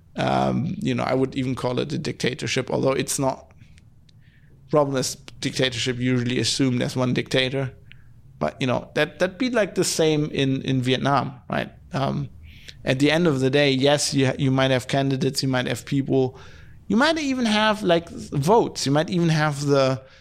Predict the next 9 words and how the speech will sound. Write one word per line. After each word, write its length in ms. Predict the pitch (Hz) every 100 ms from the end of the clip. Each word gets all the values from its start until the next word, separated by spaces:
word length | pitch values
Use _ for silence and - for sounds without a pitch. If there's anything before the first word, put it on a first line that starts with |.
| - - - -
um, 520 | - 131 127 127 131 - -
uh, 80 | 143
the 180 | 131 135
ability 400 | 131 151 151 147
of 100 | 123
your 100 | 131
citizens 440 | 147 143 131 123
telling 420 | - 160 139 135 127
you 480 | 127 123 123 -